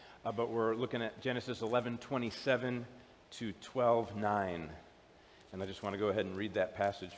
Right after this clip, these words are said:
for us. Genesis chapter eleven, starting in verse twenty-seven. Actually, I'm sorry, I'm gonna start in verse thirty-one. Verse thirty-one.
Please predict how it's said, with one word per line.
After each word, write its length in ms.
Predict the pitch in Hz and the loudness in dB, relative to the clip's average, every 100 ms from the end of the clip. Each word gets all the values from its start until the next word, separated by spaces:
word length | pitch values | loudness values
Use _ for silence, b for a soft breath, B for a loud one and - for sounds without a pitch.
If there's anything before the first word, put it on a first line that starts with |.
| - | -2
for 180 | 90 | 2
us. 140 | 87 85 - - | 2 0 -8 -10
Genesis 500 | - 101 104 - 107 | -4 -4 -4 -6 -8
chapter 380 | - 113 107 104 | 0 2 2 2
eleven, 420 | 98 107 107 104 | 4 4 2 -2
starting 420 | 98 - 101 104 | -2 4 4 4
in 100 | 101 | -2
verse 420 | 92 101 95 - - B B B B - | 0 0 0 -2 -16 B B B B -6
twenty-seven. 720 | - 123 113 - 127 123 123 - - - - - - - - - - - - - - - - - - - | 0 2 2 6 6 6 2 -6 -16 -20 -20 -20 -20 -20 -20 -20 -20 -20 -20 -20 -20 -20 -20 -20 -4 2
Actually, 320 | 117 - 123 | 2 4 2
I'm 140 | 104 | 2
sorry, 160 | - 117 | 2 4
I'm 60 | 107 | 4
gonna 100 | 107 | 2
start 160 | 120 | 0
in 60 | 98 | 2
verse 160 | 101 | -2
thirty-one. 500 | - 110 107 95 87 82 - B B B B B - | 2 2 2 0 -4 -6 -16 B B B B B -10
Verse 160 | 107 98 | -8 -6
thirty-one. 540 | - 104 104 92 87 | -2 -2 0 -2 -4